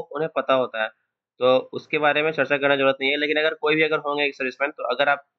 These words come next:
नहीं समझ पा अगर रहे होंगे, एक बार आप comment कीजिएगा, मैं आपके लिए एक special, एक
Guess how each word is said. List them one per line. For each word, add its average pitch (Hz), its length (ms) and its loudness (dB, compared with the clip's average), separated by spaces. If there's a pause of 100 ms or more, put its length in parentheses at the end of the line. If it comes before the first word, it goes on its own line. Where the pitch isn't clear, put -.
(180)
नहीं 147 140 0
समझ 156 260 -4
पा 131 160 4
अगर 127 180 -2
रहे 117 100 -2
होंगे, 123 220 -2 (420)
एक 127 100 -4
बार 139 100 0
आप 139 160 -6
comment 139 280 0
कीजिएगा, 131 480 -2 (160)
मैं 123 180 0
आपके 123 300 -4
लिए 139 120 -2
एक 139 240 -12
special, 131 420 -6
एक 147 120 -6